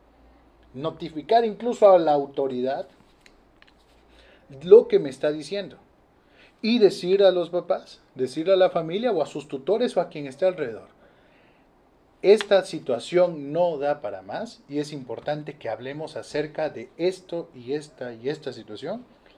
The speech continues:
porque tu hermana, tu hermano, tu primo, tu tía, quien sea el caso, me dice que si la dejo, se va a atentar contra su vida". Y entonces, no dejamos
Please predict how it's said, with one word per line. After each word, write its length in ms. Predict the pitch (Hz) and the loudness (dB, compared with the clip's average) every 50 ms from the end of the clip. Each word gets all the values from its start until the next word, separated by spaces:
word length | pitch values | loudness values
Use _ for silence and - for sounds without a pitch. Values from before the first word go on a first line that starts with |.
| _ _ _ _ | _ _ _ _
porque 480 | - 196 240 226 - - 151 175 180 - _ _ _ _ _ _ _ _ _ _ _ _ _ - | 2 2 2 2 0 -6 -8 -8 -8 -12 _ _ _ _ _ _ _ _ _ _ _ _ _ 4
tu 100 | 240 277 | 6 6
hermana, 480 | 285 254 202 180 180 180 180 180 180 | 8 8 6 4 2 2 0 0 0
tu 80 | - 165 | 2 0
hermano, 420 | 151 151 156 151 156 160 160 160 | 0 2 2 0 0 0 -2 -8
tu 160 | 156 147 131 | -8 -8 -8
primo, 380 | - 143 143 151 151 147 147 143 | -6 -4 -4 -4 -4 -6 -8 -10
tu 120 | - 120 | -10 -14
tía, 440 | 107 - - 143 143 135 131 127 131 - _ _ | -16 -12 -10 -6 -6 -6 -6 -8 -10 -16 _ _
quien 200 | - 117 110 113 | -16 -16 -14 -12
sea 220 | - - 151 147 | -8 -4 -4 -4
el 100 | 143 135 | -4 -4
caso, 340 | - - 98 - - 127 147 - - - _ _ _ _ _ _ - - - - - - - | -6 -10 -12 -12 -12 -16 -16 -16 -20 -20 _ _ _ _ _ _ -20 -20 -20 -20 -20 -16 -12
me 60 | 113 | -8
dice 240 | 127 147 143 165 156 | -8 -8 -6 -6 -6
que 100 | 143 123 | -6 -6
si 100 | - 117 | -6 -6
la 140 | 107 104 110 | -8 -6 -4
dejo, 400 | 135 147 147 180 180 175 175 - _ _ _ _ _ _ _ _ _ _ _ _ _ _ | -4 -4 -4 -4 -6 -6 -6 -10 _ _ _ _ _ _ _ _ _ _ _ _ _ _
se 460 | - - - 135 135 139 143 135 - _ - | -14 -6 -2 0 0 0 -2 -4 -10 _ -8
va 120 | 120 120 127 | -6 -6 -6
a 20 | |
atentar 380 | 127 - 123 110 104 120 117 - | -6 -8 -12 -10 -8 -8 -8 -10
contra 260 | 120 104 - 104 98 | -12 -14 -16 -16 -20
su 120 | - 98 | -20 -20
vida". 240 | - 82 - - - _ _ _ _ _ _ _ _ _ _ _ _ _ _ _ _ _ _ _ _ _ _ _ _ _ - | -20 -20 -20 -20 -20 _ _ _ _ _ _ _ _ _ _ _ _ _ _ _ _ _ _ _ _ _ _ _ _ _ -12
Y 40 | 131 143 | -10 -8
entonces, 580 | 147 151 185 190 175 - 135 131 123 - - _ _ _ _ _ _ _ _ _ _ _ _ _ _ _ _ _ _ _ _ _ _ _ _ _ _ _ _ _ - | -4 -2 -2 -2 -2 -4 -10 -12 -12 -14 -20 _ _ _ _ _ _ _ _ _ _ _ _ _ _ _ _ _ _ _ _ _ _ _ _ _ _ _ _ _ -20
no 440 | 120 110 120 143 180 190 190 190 185 | -16 -8 -4 0 2 2 2 2 0
dejamos 680 | 175 147 - 160 156 156 147 135 131 131 131 - - | -2 -4 -4 -4 -4 -4 -4 -6 -6 -8 -10 -12 -16